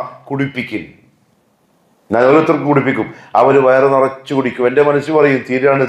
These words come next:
തീരാണ്, എനിക്ക് കുടിക്കണം." മുഴുവൻ ആൾക്കാരും കുടിച്ചു.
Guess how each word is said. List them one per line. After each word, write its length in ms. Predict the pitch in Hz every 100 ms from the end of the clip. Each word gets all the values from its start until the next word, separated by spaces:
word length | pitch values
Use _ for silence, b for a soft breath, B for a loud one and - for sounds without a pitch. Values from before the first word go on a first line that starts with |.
| 127
തീരാണ്, 340 | 131 135 131 120
എനിക്ക് 180 | 117 170
കുടിക്കണം." 360 | 165 165 180 - - b b b b b b _ _ _ -
മുഴുവൻ 440 | 110 123 143 147 139
ആൾക്കാരും 460 | 135 135 135 120 113
കുടിച്ചു. 280 | 107 95 92